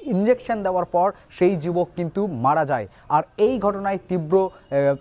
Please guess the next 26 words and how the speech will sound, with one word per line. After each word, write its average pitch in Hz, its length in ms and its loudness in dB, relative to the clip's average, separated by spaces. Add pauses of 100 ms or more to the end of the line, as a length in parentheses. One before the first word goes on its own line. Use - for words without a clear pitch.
(140)
চাঞ্চল্যকর 180 680 2
পরিবেশ 165 460 -2
তৈরি 180 220 2
হয়, 180 220 2 (160)
হাসপাতালে 196 600 0
ভাঙচুরও 170 540 0
সৃষ্টি 202 320 -6
হয়। 131 180 2 (300)
ঠিক 240 140 0 (160)
তার 185 160 2
পরের 180 460 0
দিন 190 180 -2
রবিবারও 185 440 2
দেখা 170 240 -2
গেল 180 260 0 (380)
একই 214 300 2
ঘটনা। 151 420 0 (260)
রামপুরহাট 180 640 0
গভর্নমেন্ট 170 440 -2
মেডিকেল 175 360 -2
হাসপাতালে 170 640 -2
দেখা 156 280 -2
গিয়েছে 165 560 0
যে 139 260 -2 (120)
এবারও, 175 380 2
আহ, - 720 -4